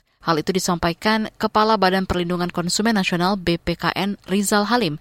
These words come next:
saat rapat dengar pendapat dengan Komisi Kesehatan D P R kemarin.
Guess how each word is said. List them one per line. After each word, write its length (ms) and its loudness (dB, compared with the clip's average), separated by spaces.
saat 320 0
rapat 320 -2
dengar 240 0
pendapat 560 0
dengan 320 -2
Komisi 320 0
Kesehatan 560 -2
D 160 -2
P 160 -2
R 240 -2
kemarin. 480 -2